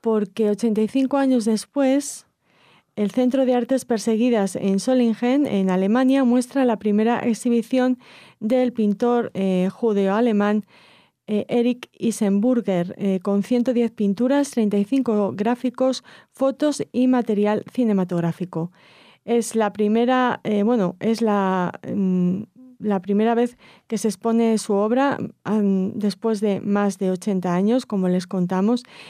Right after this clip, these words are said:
y es que Isenburger expuso en Berlín en mil novecientos treinta y tres. Berlín, mil novecientos treinta y tres, bueno, no hace falta que les ofrezcamos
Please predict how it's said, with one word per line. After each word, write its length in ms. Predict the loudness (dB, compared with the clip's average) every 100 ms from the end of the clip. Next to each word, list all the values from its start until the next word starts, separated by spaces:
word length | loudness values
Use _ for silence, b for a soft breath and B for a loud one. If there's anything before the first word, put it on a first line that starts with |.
| B -4
y 140 | -2
es 160 | -2 -4
que 500 | -2 0 2 0 -2
Isenburger 800 | -6 -2 0 2 2 2 0 -2 B B B
expuso 640 | -6 -4 -2 -2 0 -2 0
en 140 | 0
Berlín 460 | 2 2 0 0 -2 -4
en 140 | 0
mil 120 | 2
novecientos 520 | 0 0 -2 -2 -4
treinta 280 | -4 -2 -2
y 60 | -4
tres. 440 | -2 -4 -4 -12 B B B B
Berlín, 460 | -4 -2 0 2 2
mil 120 | 2
novecientos 520 | 2 0 0 -2 -2
treinta 220 | 0 0 0
y 80 |
tres, 360 | 0 0 -2 -4
bueno, 220 | -4 -2
no 100 | 0
hace 180 | 0 -4
falta 240 | -6 -4 -2
que 100 | -2
les 200 | -2 -4
ofrezcamos 680 | -4 -6 -4 -2 -2 -2